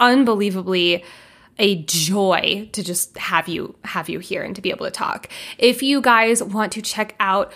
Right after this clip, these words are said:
more of her work, her Instagram, the course that she mentioned,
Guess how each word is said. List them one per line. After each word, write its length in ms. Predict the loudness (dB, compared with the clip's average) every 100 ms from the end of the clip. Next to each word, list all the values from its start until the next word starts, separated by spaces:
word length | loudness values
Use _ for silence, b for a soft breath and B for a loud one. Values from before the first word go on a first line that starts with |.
| B
more 320 | -6 -2 -2 -2
of 140 | -6
her 240 | -4 -4
work, 420 | -2 2 2 2 -4 B
her 280 | -6 -4 -2 -2
Instagram, 600 | 0 0 -2 -4 -4 -6
the 80 |
course 380 | -8 0 2 2
that 100 | 0
she 160 | -2 -2
mentioned, 420 | -4 -4 -6 -6